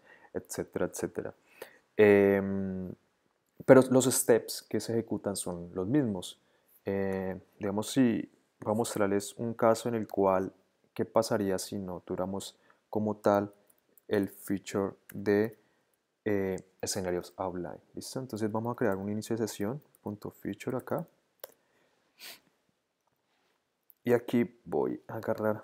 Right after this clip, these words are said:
algo que tenga por acá ya hecho. Como para tener esto acá, este cascarón. Eh, voy a colocar inicio de sesión. Listo, de sesión. Listo, entonces,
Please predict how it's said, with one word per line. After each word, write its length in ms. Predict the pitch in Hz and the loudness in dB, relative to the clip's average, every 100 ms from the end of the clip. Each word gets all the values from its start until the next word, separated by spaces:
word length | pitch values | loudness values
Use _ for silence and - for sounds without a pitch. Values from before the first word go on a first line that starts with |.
| - - - | -14 -16 -14
algo 140 | 98 | -10
que 100 | 101 | -10
tenga 240 | - 92 | -10 -12
por 200 | 92 - | -10 -10
acá 240 | 104 - 101 | -10 -8 -8
ya 240 | 104 107 - _ _ _ _ - | -6 -8 -14 _ _ _ _ -20
hecho. 340 | - - 113 - _ _ _ _ _ _ _ _ _ _ _ _ _ _ _ _ | -20 -16 -16 -16 _ _ _ _ _ _ _ _ _ _ _ _ _ _ _ _
Como 220 | - - 104 | -20 -20 -12
para 220 | - 95 | -10 -10
tener 380 | - 95 92 120 | -8 -8 -6 -6
esto 540 | - - _ _ - | -8 -14 _ _ -10
acá, 160 | 104 107 | -8 -8
este 180 | - 107 | -10 -6
cascarón. 600 | 110 - 120 123 123 135 _ _ _ _ | -6 -4 -2 0 -2 -8 _ _ _ _
Eh, 220 | 107 98 | -8 -6
voy 100 | 95 | -6
a 20 | |
colocar 300 | - 104 95 | -2 -2 0
inicio 340 | 95 113 113 120 | -2 -2 -2 -4
de 40 | |
sesión. 500 | 117 - 123 147 147 - - _ _ _ _ _ _ _ _ _ _ _ _ _ _ _ - _ _ _ - _ _ _ _ - _ _ _ _ _ _ _ _ _ | -4 -4 -4 -4 -6 -12 -20 _ _ _ _ _ _ _ _ _ _ _ _ _ _ _ -20 _ _ _ -20 _ _ _ _ -20 _ _ _ _ _ _ _ _ _
Listo, 340 | - - - - _ _ _ _ - | -10 -10 -10 -14 _ _ _ _ -10
de 120 | - | -10
sesión. 320 | - - - _ _ _ _ _ _ | -10 -16 -20 _ _ _ _ _ _
Listo, 320 | - 95 - 95 | -6 -6 -6 -10
entonces, 640 | 92 98 95 107 - | -10 -10 -4 -2 -2